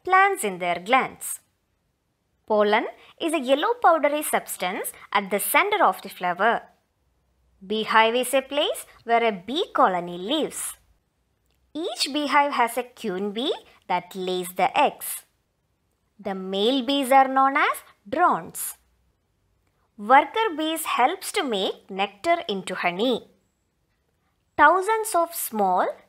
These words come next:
six-sided rooms inside a beehive is known as honeycomb.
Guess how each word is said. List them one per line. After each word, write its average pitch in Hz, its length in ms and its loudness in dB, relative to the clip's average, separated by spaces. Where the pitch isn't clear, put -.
six-sided 415 800 0
rooms 311 380 -2
inside 339 560 2
a 339 80 0
beehive 233 480 -2
is 208 200 -4
known 180 240 -2
as 175 180 -2
honeycomb. 185 760 0